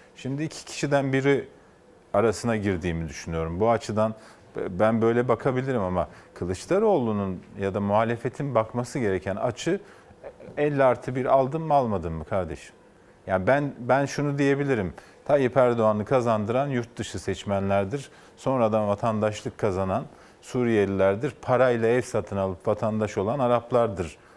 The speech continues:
Ben bu analizi yapabilirim. Yani Tayyip Erdoğan bu nedenle, e, kazandı ama,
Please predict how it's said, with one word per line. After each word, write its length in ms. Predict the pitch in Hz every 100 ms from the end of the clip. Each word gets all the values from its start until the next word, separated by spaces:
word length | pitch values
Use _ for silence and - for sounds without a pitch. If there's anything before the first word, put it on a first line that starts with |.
| _ -
Ben 260 | 110 117 113
bu 200 | 123 104
analizi 400 | 107 107 104 123
yapabilirim. 600 | 131 143 131 135 113 76 - - _ -
Yani 180 | 82 80
Tayyip 320 | 104 101 101
Erdoğan 480 | 120 107 107 107 101
bu 100 | 107
nedenle, 500 | 104 104 101 101 101 - - - - -
e, 420 | 92 90 87 90 -
kazandı 500 | 104 95 107 117 165
ama, 340 | 143 117 101